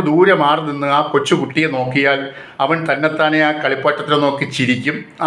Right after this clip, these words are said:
കളിപ്പാട്ടത്തിനോട് എന്തെങ്കിലുമൊക്കെ പറയും, "ആ, നീ അവിടെ ഇരി," ഇങ്ങനെയൊക്കെ എന്തെങ്കിലുമൊക്കെ അവൻ്റേതായ ഭാഷയിൽ പറയും. അതാണ്. അപ്പോൾ മൊ-, മൊട്ടുകൾ പോലെയുള്ള, പൂമൊട്ട് പോലെയുള്ള പല്ല്. ഈ മൊട്ട് എന്ന് പറഞ്ഞാൽ പലരും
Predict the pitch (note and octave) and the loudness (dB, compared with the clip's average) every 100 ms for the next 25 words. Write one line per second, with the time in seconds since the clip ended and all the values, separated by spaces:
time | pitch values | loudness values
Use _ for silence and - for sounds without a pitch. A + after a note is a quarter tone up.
0 | D#3 D3 C3+ D3+ D3 D3+ D3+ C#3+ C3+ C#3 | 0 0 0 0 0 -2 0 0 -2 0
1 | C#3+ B2 - D3 F#3 F#3+ F#3+ F#3 F3+ D#3 | 0 0 -2 -2 -2 -2 -2 0 2 2
2 | C3+ F#3 F#3 A#3 G#3 G#3 G3 A3+ B3 B3 | 0 -2 -2 0 2 0 0 0 2 2
3 | B3 B3+ - - D3 F#3 G3+ F#3+ F#3 F3+ | 2 -2 -4 -4 -2 2 2 4 2 2
4 | D3 D3+ D#3+ D#3+ D#3+ D3+ C3 B2 B2 - | 2 2 0 0 0 0 0 -2 -6 -12
5 | - C#3+ B2+ C3 - - - - - E3 | -4 0 0 -2 -10 -18 -20 -8 -2 2
6 | D4 - - - D#3+ E3 E3+ D#3+ D#3+ - | 2 0 -10 -4 2 2 2 0 -2 0
7 | D#3+ F#3 F#3+ C#4 C4+ C#4+ D4 C4+ A#3 F3+ | 2 2 2 2 4 2 4 4 4 4
8 | C3+ B2 A#2+ - F3+ A#3 C4+ C4+ C4+ A#3+ | 0 -2 -4 -2 2 4 4 2 0 2
9 | B3 A#3 A#3 A3 F#3 F3 - B2 A2+ G3 | 6 6 6 4 2 0 2 -2 0 0
10 | G3+ F3+ F3 - - D#4+ E4 A#3 A#3+ G#3+ | 2 0 -2 -4 -2 0 2 2 2 2
11 | A3 A#3+ B3 C4 - - - - - E3+ | 2 0 -2 -10 -16 -18 -18 -20 -2 0
12 | F#3+ A#3 | 2 0